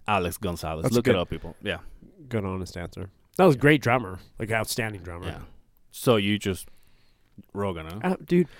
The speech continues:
Speaker 1: Did you, by the
Speaker 2: It's,
Speaker 1: way, did you
Speaker 2: it's
Speaker 1: hear, did you hear me in the last episode? I said, uh, Jogan.
Speaker 2: Jogan, yeah, instead of
Speaker 1: That's so
Speaker 2: Jopra.
Speaker 1: stupid.
Speaker 2: <clears throat> So we'll give it to you.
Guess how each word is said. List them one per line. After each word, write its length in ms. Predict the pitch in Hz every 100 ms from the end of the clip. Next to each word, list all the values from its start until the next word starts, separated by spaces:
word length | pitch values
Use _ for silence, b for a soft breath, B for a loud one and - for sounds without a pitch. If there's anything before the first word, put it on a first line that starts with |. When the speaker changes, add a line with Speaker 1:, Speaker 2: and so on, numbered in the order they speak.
| B
Speaker 1:
Did 120 | 185 226
you, 60 |
by 120 | 247 214
the 60 |
Speaker 2:
It's, 60 | 226
Speaker 1:
way, 80 | 233
did 120 | 208
you 40 |
Speaker 2:
it's 80 | -
Speaker 1:
hear, 100 | 214
did 140 | 165 175
you 100 | 226
hear 100 | 202
me 100 | 190
in 40 | 147
the 80 |
last 160 | 123 110
episode? 300 | 110 113 120
I 80 | 110
said, 200 | 107 98
uh, 120 | 123 85 90
Jogan. 500 | 120 120 110 78 - - _ _ _ -
Speaker 2:
Jogan, 460 | 117 110 104 101 101
yeah, 280 | 98 98 98
instead 320 | 120 113 117 101
of 80 | 104
Speaker 1:
That's 200 | 110 -
so 100 | 269
Speaker 2:
Jopra. 60 | 220
Speaker 1:
stupid. 560 | 139 - 165 - 117 -
Speaker 2:
<clears throat> 560 | 269 240 175 113 - _ _ _ _ - -
So 80 | 107
we'll 140 | 101
give 180 | 90 90
it 120 | -
to 80 | -
you. 180 | 101